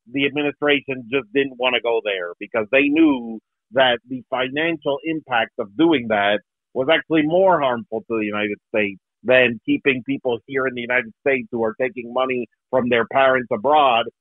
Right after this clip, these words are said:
and buying things and renting apartments and, you know, buying clothes and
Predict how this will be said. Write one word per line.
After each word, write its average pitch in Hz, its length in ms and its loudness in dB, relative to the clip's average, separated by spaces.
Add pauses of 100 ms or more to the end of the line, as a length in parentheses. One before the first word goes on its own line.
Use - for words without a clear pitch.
(120)
and 110 180 -8
buying 135 480 2
things 98 320 -4
and 98 320 -8
renting 143 460 0
apartments 104 640 -8
and, 98 200 -8 (200)
you 139 60 0
know, 101 240 0 (300)
buying 147 520 2
clothes 127 420 0
and 107 160 -8